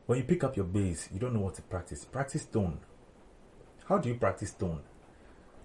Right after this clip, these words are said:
Tone is basically how you sound. Now, how can you sound good if you don't know how you sound? You need to know how you sound before you're able to tell, "Okay, I,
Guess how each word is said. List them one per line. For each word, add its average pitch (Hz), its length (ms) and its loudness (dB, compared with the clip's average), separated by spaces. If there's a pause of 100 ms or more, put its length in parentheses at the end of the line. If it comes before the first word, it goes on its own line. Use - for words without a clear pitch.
(100)
Tone 185 360 10
is 117 320 4 (120)
basically 131 480 2
how 120 80 6
you 110 160 6
sound. 92 460 2 (1160)
Now, 175 460 6
how 247 140 6
can 127 200 0
you 156 60 6
sound 131 420 2
good 110 300 2 (140)
if 110 100 2
you 110 80 2
don't 127 160 2
know 107 140 2
how 98 160 2
you 87 80 0
sound? 78 480 -2 (3000)
You 123 80 2
need 190 200 6
to 117 60 0
know 120 200 4
how 120 180 6
you 110 120 4
sound 107 420 2
before 123 240 0
you're 110 240 2
able 117 100 -2
to - 160 -10
tell, 107 200 4
"Okay, 92 360 0 (920)
I, 90 200 -4